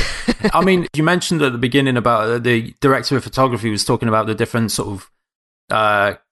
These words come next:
Speaker 2: camera settings that they had for the
Speaker 1: Mm-hmm.
Speaker 2: different characters. I genuinely didn't see this. Like, I didn't notice it. And there's part of me that's thinking, "Was that really necessary?" Because I didn't, I didn't see that. But then it is now something that I'll be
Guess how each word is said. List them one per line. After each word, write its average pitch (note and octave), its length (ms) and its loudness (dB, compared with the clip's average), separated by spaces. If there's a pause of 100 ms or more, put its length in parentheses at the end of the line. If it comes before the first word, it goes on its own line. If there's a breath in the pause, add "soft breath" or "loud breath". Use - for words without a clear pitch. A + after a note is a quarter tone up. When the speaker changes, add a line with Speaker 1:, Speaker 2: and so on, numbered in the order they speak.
(420)
Speaker 2:
camera C#3 460 0
settings A2+ 440 -2
that G#2+ 140 -4
they A2 140 0
had A2+ 180 -2
for E3 100 -8
the A#2 80 -2
Speaker 1:
Mm-hmm. A2 100 -2
Speaker 2:
different A2 260 -6
characters. D3 500 -2 (640 soft breath)
I F#3 100 0
genuinely C#3+ 560 0
didn't A2+ 320 -2
see B2 260 -2
this. - 460 -6
Like, A#2+ 280 -2
I C#3 60 2
didn't B2 260 -2
notice A#2 460 0
it. - 200 -14 (220)
And C3+ 160 0
there's C3 120 -2
part D#3 220 2
of C3 60 2
me C3 100 4
that's B2 200 -2
thinking, A#2 520 -2
"Was D3+ 160 2
that C3+ 140 2
really C3+ 300 2
necessary?" - 680 -4
Because - 580 -4 (100)
I C3+ 180 2
didn't, A2 460 -6
I B2 100 0
didn't C3 220 -2
see D3+ 300 0
that. B2 360 -2 (640)
But C#3 140 0
then D#3 180 2
it D3+ 140 -2
is D3+ 220 2
now D3 240 2
something C3+ 460 0
that B2+ 120 2
I'll B2+ 140 2
be A#2+ 260 -4